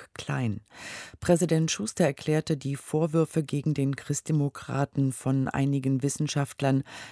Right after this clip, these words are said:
seien, Zitat, „ungerechtfertigt und inakzeptabel“. Felix Klein kritisiert den Historiker Mbembe, der die Palästinenserpolitik des israelischen Staates mit dem südafrikanischen Apartheid-Regime verglichen hat.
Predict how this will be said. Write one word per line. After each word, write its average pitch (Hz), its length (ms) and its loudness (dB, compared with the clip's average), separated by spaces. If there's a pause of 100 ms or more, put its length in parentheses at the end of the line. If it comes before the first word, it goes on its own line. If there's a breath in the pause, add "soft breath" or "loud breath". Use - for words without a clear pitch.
seien, 147 400 4
Zitat, 165 520 0
„ungerechtfertigt 151 1120 -2
und 139 180 0
inakzeptabel“. 113 1080 -2 (560 loud breath)
Felix - 440 0
Klein 156 400 2
kritisiert 160 880 -2
den 160 160 4
Historiker 156 680 2
Mbembe, 143 520 4 (440 loud breath)
der 147 120 6
die 139 200 -2
Palästinenserpolitik 143 1400 0
des 135 180 0
israelischen 139 800 0
Staates 131 640 0 (260 loud breath)
mit 135 180 2
dem 143 100 6
südafrikanischen 135 1000 0
Apartheid-Regime 131 960 0
verglichen 120 520 0
hat. 113 260 0